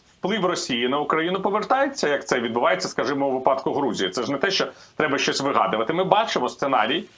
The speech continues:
який розгортається, якщо країна, що знаходилася у стані війни чи протистояння з Росією, не має, е, чіткої платформи, чіткого фундаменту і не стає частиною, е, цивілізованого світу. Росія відновлює свої впливи.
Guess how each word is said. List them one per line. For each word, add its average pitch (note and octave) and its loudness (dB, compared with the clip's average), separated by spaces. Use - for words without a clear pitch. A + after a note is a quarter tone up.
який D3+ -2
розгортається, C#3 0
якщо C3+ -4
країна, B2+ -2
що G2+ -2
знаходилася A#2+ -2
у A#2 -2
стані A#2 2
війни A2+ -2
чи G#2+ -4
протистояння G#2+ 0
з A2 2
Росією, F#3+ 0
не D#3+ 2
має, F#3 2
е, F3+ -2
чіткої F#3+ 0
платформи, E3 0
чіткого D#3+ -2
фундаменту C#3 0
і - -2
не A2 -2
стає B2+ -2
частиною, C3+ -2
е, A2+ 2
цивілізованого B2 2
світу. - -6
Росія F#3 0
відновлює G3+ 0
свої D#3 -2
впливи. A#2+ -6